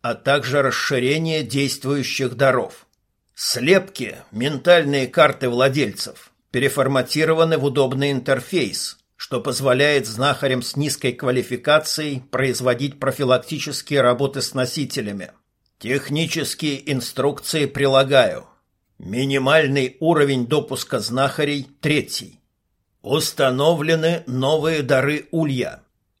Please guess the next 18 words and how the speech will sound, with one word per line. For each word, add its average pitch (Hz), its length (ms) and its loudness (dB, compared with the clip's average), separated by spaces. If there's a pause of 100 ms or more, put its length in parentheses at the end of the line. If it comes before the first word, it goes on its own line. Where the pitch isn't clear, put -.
Интуит. 156 1080 -2 (360)
Поиск 147 480 2
решений – 151 720 -2
начальный. 120 840 0 (260)
Носитель 151 720 -2
дара – 151 600 2
Стронг 143 680 -2
Фикс. - 520 -6 (380)
Первое 135 460 2
имя – 151 540 -2 (140)
Крестный, 147 640 -2 (140)
профессор 131 640 0
Ша. - 420 -2 (280)
Уровень 151 520 2
умения – 147 560 2
высокий. 135 720 -2 (360)
Скрытый 139 580 -4
характер. 143 680 0